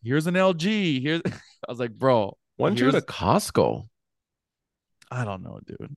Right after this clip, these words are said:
Speaker 1: I, I hate Costco. I don't have a membership. My dad does.
Speaker 2: They,
Speaker 1: My
Speaker 2: they wouldn't
Speaker 1: mom
Speaker 2: even switch you.
Speaker 1: does.
Speaker 2: The thing is,
Speaker 1: <laughs>
Speaker 2: Costco, man, they get the best refunds, dude.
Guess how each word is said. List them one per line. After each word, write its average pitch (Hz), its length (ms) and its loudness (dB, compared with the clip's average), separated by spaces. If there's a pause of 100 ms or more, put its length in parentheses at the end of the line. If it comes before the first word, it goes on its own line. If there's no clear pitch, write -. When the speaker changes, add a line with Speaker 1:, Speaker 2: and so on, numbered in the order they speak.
Speaker 1:
I, 139 280 4
I 123 120 4
hate 107 280 0
Costco. - 520 -12
I 139 140 6
don't 185 180 6
have 170 140 6
a 135 60 2
membership. 123 440 -2
My 120 140 -4
dad 143 400 4
does. 131 520 2
Speaker 2:
They, 110 420 4
Speaker 1:
My 104 120 2
Speaker 2:
they 110 80 4
wouldn't 139 220 4
Speaker 1:
mom 139 140 2
Speaker 2:
even 139 80 -4
switch 131 420 2
you. 92 80 0
Speaker 1:
does. 92 40 -2
Speaker 2:
The 101 80 -2
thing 139 200 4
is, 127 80 6
Speaker 1:
<laughs> - 40 2
Speaker 2:
Costco, 135 480 2
man, 98 220 2
they 98 80 -6
get 110 160 -6
the 101 60 -4
best 98 260 0
refunds, 110 560 -2
dude. 82 320 -2